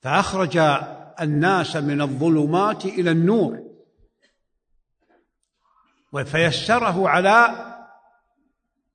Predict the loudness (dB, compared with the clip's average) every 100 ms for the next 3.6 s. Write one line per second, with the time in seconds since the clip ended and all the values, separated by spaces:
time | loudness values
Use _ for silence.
0 | _ _ _ _ _ _ _ _ _ _
1 | _ -2 2 4 2 2 -2 -6 -4 -2
2 | 2 2 2 0 0 -2 0 0 4 4
3 | 2 0 2 2 0 -6